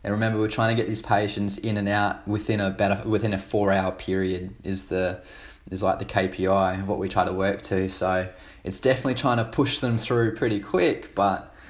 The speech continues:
it's, uh, it, it took some time, especially when I'm trying to absolutely give my all to these patients and their families. Uh, I think something at the beginning I found quite difficult was I didn't know what the general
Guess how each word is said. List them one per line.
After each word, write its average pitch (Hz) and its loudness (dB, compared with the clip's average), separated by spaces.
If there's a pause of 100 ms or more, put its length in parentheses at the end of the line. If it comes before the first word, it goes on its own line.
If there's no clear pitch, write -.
(500)
it's, 110 -6
uh, 107 2
it, 85 -4
it 131 0
took 175 2
some 165 0
time, 151 2
especially 170 0
when 160 4
I'm 143 2
trying 127 0
to 117 0 (720)
absolutely 113 2
give 107 2
my 104 4
all 98 0
to - -2
these 92 0
patients 92 -2
and 95 0
their 95 0
families. 117 0 (580)
Uh, 50 -8
I - -6
think 131 0
something 139 4
at 135 0
the 127 0
beginning 123 0
I 117 4
found 107 0
quite 98 2
difficult 104 -2
was 95 -2
I 101 2
didn't 117 0
know 98 2 (240)
what 98 0 (560)
the 98 -2
general 98 -2